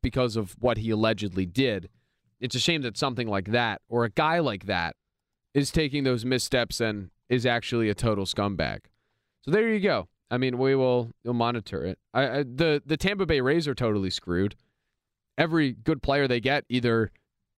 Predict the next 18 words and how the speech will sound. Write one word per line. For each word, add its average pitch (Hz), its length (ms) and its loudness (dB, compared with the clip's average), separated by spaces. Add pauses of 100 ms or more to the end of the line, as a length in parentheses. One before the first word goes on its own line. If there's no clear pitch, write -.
(180)
gets 135 180 0
out 131 140 2
of 131 60 0
their 120 120 0
price 139 300 0
range 143 440 0
or 120 200 0
now 123 300 2
is 120 140 0
allegedly 113 680 0 (100)
having 120 180 0
relations 110 560 0
with 101 180 0 (360)
young 120 180 0
girls. 107 420 -2 (440)
Not, 147 340 0
not 147 300 0
good 113 260 0